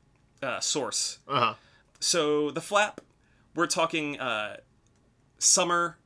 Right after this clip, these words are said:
Speaker 1: early fall, nineteen seventy-eight.
Speaker 2: Okay.
Speaker 1: The primary witnesses are the Caton family.
Speaker 2: Mm-hmm.
Speaker 1: There's the mother, Evelyn Caton, uh, the father,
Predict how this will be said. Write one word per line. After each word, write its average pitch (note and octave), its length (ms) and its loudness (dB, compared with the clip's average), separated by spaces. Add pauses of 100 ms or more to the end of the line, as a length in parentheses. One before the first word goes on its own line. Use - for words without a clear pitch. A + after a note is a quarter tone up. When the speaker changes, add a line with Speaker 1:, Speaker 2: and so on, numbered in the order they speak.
(180)
Speaker 1:
early E3 240 0
fall, C#3 500 -2 (160)
nineteen C3+ 540 -8
seventy-eight. A#2 840 -6
Speaker 2:
Okay. A#2+ 360 -2 (580)
Speaker 1:
The C#3+ 60 -4
primary G3+ 500 0
witnesses D3+ 640 0 (100)
are C3+ 240 2
the C3 120 -6
Caton C#3 340 -12
family. G#2 560 -10
Speaker 2:
Mm-hmm. A2+ 180 -16
Speaker 1:
There's C#3 240 0
the C#3+ 80 -4
mother, D#3 480 0 (160)
Evelyn C#3 280 0
Caton, B2+ 400 -10 (420)
uh, B2+ 180 -2
the B2 80 -8
father, B3+ 580 -2